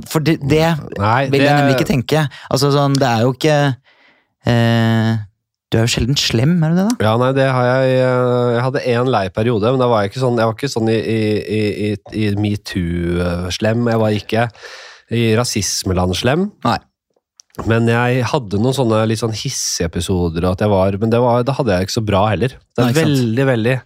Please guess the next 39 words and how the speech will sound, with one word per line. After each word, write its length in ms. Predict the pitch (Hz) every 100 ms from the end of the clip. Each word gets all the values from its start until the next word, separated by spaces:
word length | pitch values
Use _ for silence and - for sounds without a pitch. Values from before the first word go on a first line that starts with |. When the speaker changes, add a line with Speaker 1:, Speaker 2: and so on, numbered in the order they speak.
| - - -
Speaker 2:
det 60 | 131
korresponderer 500 | 120 135 127 98 120
veldig 540 | 135 120 98 87 110
med 180 | 110 101
en 80 | 107
dårlig 240 | 117 90 82
periode, 240 | 98 92
så 120 | 110 110
jeg 80 |
vet 340 | 101 87 90 95
at 80 | -
det, 120 | 104 - - -
jeg 100 | 117
husker 400 | 147 - - 131
også 220 | 110 110
at 80 | -
jeg 180 | 117 110 - - - - - - -
crave, 480 | - 165 147 120 95
altså, 220 | 107 123 123
å 100 | 123 120
være 140 | 113
på 60 | 123
vors, 320 | - 113 123
så 60 | 107
var 80 | 98
jeg, 160 | 123 101
«Har 160 | 104
du 80 | 98
noe, 220 | 117 117 110 -
og 100 | 117
du 80 | 120
har 100 | 127
whisky, 460 | 113 107 - - 170
eller 100 | 170
kan 140 | -
jeg 100 | 139 135
bare 100 | 113
få 140 |
Speaker 1:
Ja. 20 | 117